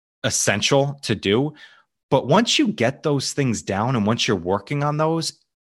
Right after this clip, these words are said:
you, there's still other things that you need to do on top of that, okay? So kind of if you take it in the physical training side with kettlebell training, like we, if you talk to anybody really in the Strong First community in R K C, it's like we praise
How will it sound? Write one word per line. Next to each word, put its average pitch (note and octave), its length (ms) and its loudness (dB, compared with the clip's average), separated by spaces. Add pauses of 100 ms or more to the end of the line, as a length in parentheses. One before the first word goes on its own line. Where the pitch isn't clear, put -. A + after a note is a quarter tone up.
(280)
you, C#3+ 160 0
there's C#3+ 240 0
still A3+ 280 2
other C#3+ 240 2
things C#3 380 -2
that G#2+ 100 -4
you G#2 120 -4
need A#2 260 -2
to G#2+ 100 -8
do A2+ 160 0
on G2 180 -8
top - 360 -8
of F2+ 140 -8
that, E2 300 -18
okay? A2 280 -6 (160)
So C3 260 -2
kind D#3+ 240 -4
of C3 100 -6
if B2+ 140 -4
you B2+ 80 0
take D#3+ 280 -6
it D3 100 -6
in B2+ 120 -2
the G2+ 240 2 (1000)
physical A#2 280 -2
training A2+ 340 -2
side G2+ 220 0
with - 140 -8
kettlebell F#2+ 340 -2
training, E2+ 400 -14
like F#2 220 -6
we, G#2 300 -2 (540)
if - 120 -4
you A#2+ 160 4
talk C3+ 300 2
to C3+ 120 0
anybody A2+ 440 2
really G#2+ 320 0
in G2 80 -2
the F2 60 -8
Strong G2+ 280 -2
First - 280 -8
community G#2 360 -2
in F2+ 140 -4
R F#2 100 -2
K F2+ 240 -10
C, G#2 400 -4
it's F#2+ 160 -10
like G2+ 140 -6
we B2 200 0
praise A2+ 760 -2